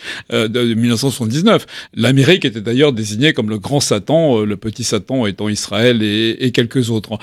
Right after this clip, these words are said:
Donc il y a quand même cette histoire-là. Il y a aussi le jeu, bah,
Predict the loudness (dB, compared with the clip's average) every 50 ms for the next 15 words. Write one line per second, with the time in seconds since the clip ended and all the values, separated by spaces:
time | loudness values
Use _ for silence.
0 | -10 -14 -12 _ 2 2 2 2 -2 -4 0 2 2 2 2 2 2 2 2 2
1 | 0 0 0 0 0 -2 -4 -4 -4 -10 0 0 2 2 2 -2 -4 -10 -16 -12
2 | _ 2 4 4 4 2 0 -2 0 2 2 2 2 0 0 2 4 4 6 4
3 | 4 0 -2 -2 -4